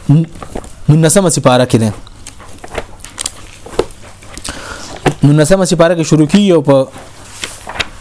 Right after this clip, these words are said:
شلمه کې خلاصيږي. خو دا آیت چې دا په نون-، نولسمه کې ده. وګورئ آیت نمبر درویشتم.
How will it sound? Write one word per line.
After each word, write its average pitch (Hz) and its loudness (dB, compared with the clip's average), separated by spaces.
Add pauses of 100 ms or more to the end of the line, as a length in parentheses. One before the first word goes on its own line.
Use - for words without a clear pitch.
(160)
شلمه 160 2
کې 139 0
خلاصيږي. 123 2 (320)
خو - 2
دا 160 4
آیت 185 2
چې - 2
دا 165 4
په 151 2
نون-، 147 2 (180)
نولسمه 139 4
کې 127 0
ده. 117 4 (720)
وګورئ 170 4
آیت 160 2
نمبر 165 4
درویشتم. 143 2